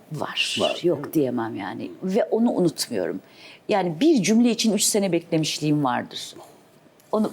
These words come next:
Speaker 1: bunu bilen
Speaker 2: <laughs>
Speaker 1: arkadaşlarım var. Bir cümle
Speaker 2: İntikam
Speaker 1: için.
Speaker 2: soğuk yenen bir yemektir
Speaker 1: Yani
Speaker 2: derler. İntikam diye bakmayalım tabii canım. O
Speaker 1: Yani o
Speaker 2: çirkin bir
Speaker 1: benim
Speaker 2: şey.
Speaker 1: meşrebimden. Yani o, orada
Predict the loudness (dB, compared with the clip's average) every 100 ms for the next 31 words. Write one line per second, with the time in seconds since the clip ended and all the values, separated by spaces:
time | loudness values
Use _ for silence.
0 | 2 2 4 2 2 0 0 0 0 0
1 | 0 0 0 -2 -2 -2 0 2 2 4
2 | 4 2 0 -2 -2 -2 2 2 2 -4
3 | -8 -8 -6 -4 -4 -4 -8 -10 -8 -4
4 | -2 -2 -4 -6 -16 -10 -10 -10 -18 -12
5 | -10 0 0 0 0 0 2 2 2 -2
6 | -4 -10 -10 -12 -12 -12 -12 -12 -12 -6
7 | -2 2 2 2 2 2 4 4 4 2
8 | 0 2 2 2 0 2 0 0 -2 0
9 | -2 2 0 2